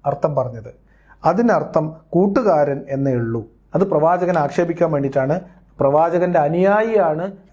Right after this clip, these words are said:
ഇൻഷാ അള്ളാ പറയണം എന്ന് ഓർമ്മിപ്പിച്ചത്.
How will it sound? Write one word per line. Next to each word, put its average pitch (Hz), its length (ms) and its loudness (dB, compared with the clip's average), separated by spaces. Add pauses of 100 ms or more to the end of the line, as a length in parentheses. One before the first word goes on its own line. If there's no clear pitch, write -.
(120)
ഇൻഷാ 180 260 2
അള്ളാ 156 440 0 (160)
പറയണം 147 440 2 (120)
എന്ന് 135 260 -2 (440)
ഓർമ്മിപ്പിച്ചത്. 139 840 0